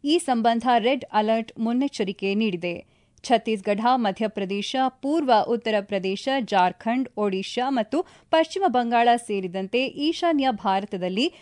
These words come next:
ಇಂದು ಭಾರೀ ಮಳೆಯಾಗುವ ಸಾಧ್ಯತೆ ಇದೆ. ಕರಾವಳಿ ಆಂಧ್ರಪ್ರದೇಶ, ತಮಿಳುನಾಡು, ಪುದುಚೇರಿ ಮತ್ತು ಕಾರೈಕಲ್ನಲ್ಲೂ ಭಾರೀ ಮಳೆಯಾಗುವ ಸಂಭವವಿದೆ. ಈ ಮಧ್ಯೆ, ಪೂರ್ವ ಉತ್ತರ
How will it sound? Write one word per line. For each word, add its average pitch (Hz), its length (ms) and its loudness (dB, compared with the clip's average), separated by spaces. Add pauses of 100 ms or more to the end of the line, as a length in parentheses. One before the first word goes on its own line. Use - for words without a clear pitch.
(160)
ಇಂದು 320 280 4
ಭಾರೀ 302 480 2
ಮಳೆಯಾಗುವ 233 640 0
ಸಾಧ್ಯತೆ 208 640 -4
ಇದೆ. 165 260 -6 (320)
ಕರಾವಳಿ 233 680 4
ಆಂಧ್ರಪ್ರದೇಶ, 208 800 -2 (140)
ತಮಿಳುನಾಡು, 190 800 -2 (340)
ಪುದುಚೇರಿ 349 540 2
ಮತ್ತು 277 460 0
ಕಾರೈಕಲ್ನಲ್ಲೂ 247 920 0
ಭಾರೀ 277 360 0
ಮಳೆಯಾಗುವ 226 640 0
ಸಂಭವವಿದೆ. 180 800 -4 (260)
ಈ 233 140 -2
ಮಧ್ಯೆ, 214 440 -2 (300)
ಪೂರ್ವ 330 260 4 (160)
ಉತ್ತರ 233 280 -2